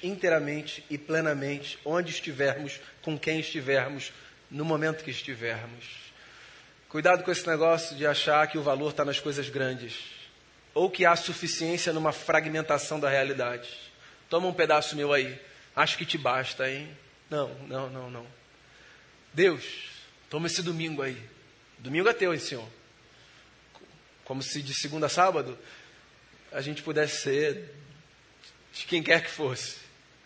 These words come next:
Todos os nossos dias são dele, não são? Toda a nossa vida é dele, não é? Porque a gente aprendeu isso. Senhor, tudo, tudo, tudo, tudo, eu quero te entregar. Para de se impressionar com o que você vê.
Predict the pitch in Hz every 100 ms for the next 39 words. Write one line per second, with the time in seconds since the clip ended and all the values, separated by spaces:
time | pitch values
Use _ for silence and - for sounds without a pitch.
0 | - - - - 269 220 226 208 214 214
1 | 165 202 202 - 185 185 156 143 185 156
2 | 117 - - - - - - - - -
3 | - - 285 233 202 190 294 151 135 123
4 | 117 127 131 107 - - - - - -
5 | - - - - 208 185 196 208 202 202
6 | 196 147 170 170 120 110 - - - -
7 | - - - - - - 139 170 147 107
8 | - - - - - - - - - 190
9 | 202 143 107 - - - - - 185 165
10 | 165 160 135 120 117 113 - - - -
11 | - - 135 143 135 139 127 135 120 110
12 | 113 - - - - - - - - -
13 | - _ _ - 156 214 214 202 185 180
14 | 170 180 151 147 156 147 - 139 131 120